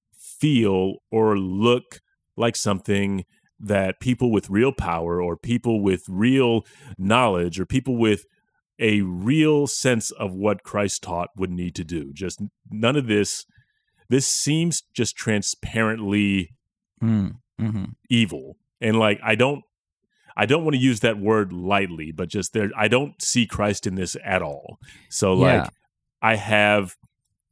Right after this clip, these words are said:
Speaker 1: a lot of, like, negative feelings. I just, I have a lot of questions. I, I, I feel like I know what B Y U,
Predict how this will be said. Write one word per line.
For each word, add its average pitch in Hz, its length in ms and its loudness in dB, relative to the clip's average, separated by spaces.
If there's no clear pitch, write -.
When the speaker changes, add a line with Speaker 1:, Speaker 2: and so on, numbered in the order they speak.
Speaker 1:
a 104 60 -4
lot 101 220 2
of, 98 100 0
like, 90 300 0
negative 110 400 0
feelings. 101 640 -2
I 92 220 -6
just, 90 320 -6
I 87 140 -4
have 95 180 -2
a - 20 0
lot 98 220 2
of - 100 -16
questions. 123 800 -2
I, 95 380 0
I, 101 140 0
I 101 200 -2
feel 113 180 0
like 104 220 4
I 90 100 0
know 87 320 0
what 135 240 0
B 123 100 2
Y 131 160 2
U, 131 200 0